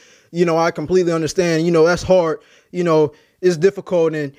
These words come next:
I can't imagine going through that. You right, bro." Like, listen, bro, you already living in that moment. So it's nothing that you can say or do, or they can say or do to make your situation change. What's gonna change?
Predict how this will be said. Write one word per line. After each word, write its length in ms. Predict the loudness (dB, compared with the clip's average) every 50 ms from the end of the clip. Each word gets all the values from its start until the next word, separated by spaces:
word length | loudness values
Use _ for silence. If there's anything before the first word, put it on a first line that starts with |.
| _ _ _ _ _ -4 -2
I 120 | -2 -2
can't 180 | -2 -4 -6 -6
imagine 380 | -4 -2 0 0 0 -2 -2
going 180 | -6 -6 -6 -4
through 140 | -4 0 2
that. 200 | 2 2 2 0
You 100 | -2 0
right, 280 | 2 2 2 2 0 -2
bro." 200 | -2 -2 -2 -2
Like, 300 | 0 0 -2 -2 -2 -6 _ _ -2
listen, 360 | 0 0 0 -2 -6 -6 -2
bro, 220 | 0 0 0 0 -2
you 140 | -2 -2 0
already 380 | 2 2 2 2 0 -4 -8
living 320 | -6 -6 -6 -4 -4 -4 -4
in 100 | -2 -2
that 140 | -2 -2 -2
moment. 480 | 0 0 0 0 0 -2 -4 -4 -6
So 260 | -8 -2 -2 -2 -2 -2
it's 180 | -6 -8 -6
nothing 300 | -2 -2 -2 -2 -2 -4
that 180 | -4 -4 -4 -2
you 80 | -4 -2
can 140 | -2 -2
say 260 | -2 0 0 0 0 0
or 220 | 0 0 0 0
do, 300 | 0 0 0 0 0 0
or 280 | 2 2 2 2 2 0 -4 -8
they 320 | -8 -2 0 0 0 -2
can 160 | -6 -8 -12
say 300 | -12 -8 -4 -2 -2 0
or 240 | 2 2 2 2 2
do 200 | 0 -4 -14 -14
to 140 | -12 -12 -12
make 300 | -8 -4 -4 -4 -2 0
your 140 | 0 0 0
situation 600 | -2 -8 -12 -10 -6 0 0 0 0 -2 -6 -6
change. 340 | -2 -2 -2 0 -2 -4
What's 160 | -4 -4 -6 -2
gonna 200 | 0 0 0 0
change? 320 | 0 -2 -4 -4 -4 -6